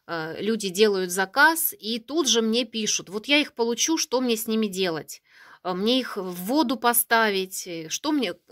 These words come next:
как мне ж-, э, мои дальнейшие действия?» Вот поставить в воду, это, конечно же, говорит о том, что, э, человек вообще не сталкивался с суккулентами и не знает, с какой стороны к ним подходить. Конечно же, никакой воды абсолютно не нужно.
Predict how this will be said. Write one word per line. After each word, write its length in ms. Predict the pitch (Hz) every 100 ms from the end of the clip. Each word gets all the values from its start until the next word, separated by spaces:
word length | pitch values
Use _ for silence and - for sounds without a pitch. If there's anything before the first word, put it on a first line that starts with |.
| 202
как 260 | 262 285 247
мне 220 | 196 180
ж-, 80 | -
э, 160 | 196 -
мои 260 | 214 254
дальнейшие 560 | 208 233 247 247 - 208
действия?» 640 | 190 196 - - 156 143 _ - - -
Вот 200 | 190 202
поставить 500 | 208 208 240 220 208
в 40 | 196
воду, 260 | 240 262 185
это, 200 | 202 202
конечно 480 | 175 185 202 -
же, 100 | 175 180
говорит 360 | 185 190 196
о 100 | -
том, 260 | 180 254 269
что, 420 | - - 185 170 170 - - -
э, 100 | 180
человек 480 | 175 196 202 277 277 -
вообще 500 | 190 - - 262 277
не 140 | 202
сталкивался 600 | 185 202 202 185 - -
с 60 | -
суккулентами 640 | - - 196 262 262 233
и 200 | 220 190
не 140 | 175 165
знает, 340 | 185 214 233
с 40 |
какой 260 | - - 185
стороны 340 | - 185 170
к 80 | 185
ним 160 | 175 175
подходить. 560 | - - 160 156 147
Конечно 420 | - 170 233 247 208
же, 140 | 185
никакой 400 | 180 180 180 196
воды 320 | 185 180 208
абсолютно 500 | 196 - 165 185 202
не 140 | 175 175
нужно. 480 | 175 160 151 147